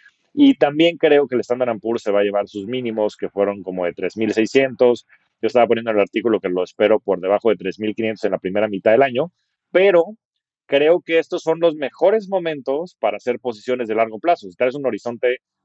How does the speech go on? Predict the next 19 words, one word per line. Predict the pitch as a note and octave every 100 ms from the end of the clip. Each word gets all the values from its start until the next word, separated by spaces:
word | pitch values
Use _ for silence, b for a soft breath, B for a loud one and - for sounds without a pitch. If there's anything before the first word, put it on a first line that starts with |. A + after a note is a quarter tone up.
| -
de | G2
más | A#2+ A#2+
de | A#2+
diez | A#2 -
años, | A2+ A#2+ A2+
creo | - A2 A2 A#2 -
que | G2+
lo | F#2+ -
que | F#2
está | - A2
sucediendo | G#2+ G#2 G2 G2 G2 G2
es | F#2+
fantástico. | F#2+ F#2+ C#3 C3+ C#3 A#2+ C3 B2+ - _ _ _
Creo | - A2+
que |
acciones | B2+ - B2 A#2+ A#2 -
como | A2 G#2 G2 G2 F2+ _
Amazon, | A#2+ B2+ C3 B2 - B2 A2+ A2+ A2+ A2 G#2+ _
Google, | A#2 B2 C#3+ C3 A#2+ A#2+ A#2 A2+